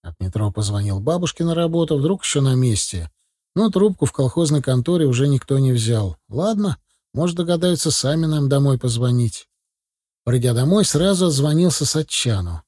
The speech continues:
доложил о результатах рейда и намекнул, что и по самой фабрике появились кое-какие мысли. Договорились, что он подъедет поговорить, если успеет, сегодня или завтра.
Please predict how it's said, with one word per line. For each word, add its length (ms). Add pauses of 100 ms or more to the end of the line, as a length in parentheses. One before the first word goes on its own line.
(100)
доложил 560
о 100
результатах 600
рейда 440 (380)
и 100
намекнул, 540
что 180
и 60
по 120
самой 340
фабрике 560
появились 560
кое-какие 580
мысли. 580 (520)
Договорились, 720
что 220
он 100
подъедет 500
поговорить, 560
если 240
успеет, 480
сегодня 560
или 260
завтра. 640